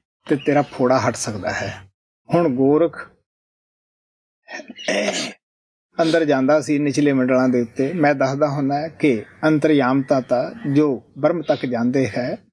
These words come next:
ਉਹਨਾਂ ਨੂੰ ਵੀ ਕਮਾਲ ਦੀ ਹੋ ਜਾਂਦੀ ਹੈ, ਲੇਕਿਨ ਹੁੰਦੀ ਨਿਚਲੇ ਮੰਡਲਾਂ ਦੀ ਹੈ। ਐਸੇ ਲੋਕ ਰਿੱਧੀਆਂ ਸਿੱਧੀਆਂ ਦਿਖਾ ਕੇ ਆਪਣੀ ਉਹ ਸ਼ਕਤੀ ਨੂੰ ਬਰਬਾਦ ਕਰ ਲੈਂਦੇ ਹੈ।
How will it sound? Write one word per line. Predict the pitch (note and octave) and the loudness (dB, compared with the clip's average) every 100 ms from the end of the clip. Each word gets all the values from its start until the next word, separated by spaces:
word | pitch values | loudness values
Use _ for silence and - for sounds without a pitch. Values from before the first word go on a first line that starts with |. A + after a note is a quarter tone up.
| _ _ _ _ - | _ _ _ _ 0
ਉਹਨਾਂ | F3+ F#3 | 2 4
ਨੂੰ | E3+ | 4
ਵੀ | D#3+ D#3 | 2 2
ਕਮਾਲ | C3+ B2+ A#2+ C3 | 2 2 2 2
ਦੀ | C#3 | 0
ਹੋ | B2 | 0
ਜਾਂਦੀ | B2 B2 C3 C3 G2+ | -2 0 0 0 0
ਹੈ, | B2+ C3+ B3 | -2 -4 0
ਲੇਕਿਨ | D#3 D3+ E3+ | 0 2 0
ਹੁੰਦੀ | B2+ C3+ C3+ D#3 A#2 _ _ _ - | 0 0 2 2 0 _ _ _ -2
ਨਿਚਲੇ | C#3 C#3 D#3+ D3+ | 0 2 2 2
ਮੰਡਲਾਂ | B2+ B2 B2+ | 0 0 2
ਦੀ | C3 B2+ | 2 0
ਹੈ। | A2+ B2 G3 - _ _ _ _ _ _ - | -2 -6 -8 -12 _ _ _ _ _ _ -2
ਐਸੇ | F3 E3+ - D3 | 0 2 2 2
ਲੋਕ | C3 C3+ C#3 - - - - | 4 2 0 -6 -12 -16 -2
ਰਿੱਧੀਆਂ | D3 E3 E3+ E3+ | 0 2 2 0
ਸਿੱਧੀਆਂ | D#3 D#3 D#3+ | 0 0 2
ਦਿਖਾ | C3+ C3 C3+ B2+ | 2 0 0 0
ਕੇ | - C3+ - - | 0 -2 -4 -2
ਆਪਣੀ | C#3+ - D#3 B2+ - _ _ _ _ _ - | -2 0 0 0 -2 _ _ _ _ _ 2
ਉਹ | D#3+ | 2
ਸ਼ਕਤੀ | C#3+ - - - | 2 -2 -2 0
ਨੂੰ | D3 C3 | 0 2
ਬਰਬਾਦ | B2+ A#2+ C3 | 2 2 0
ਕਰ | C3+ C3 | 0 -2
ਲੈਂਦੇ | C3 B2+ C3 C3 | 0 0 2 0
ਹੈ। | B2 C3+ | 0 -2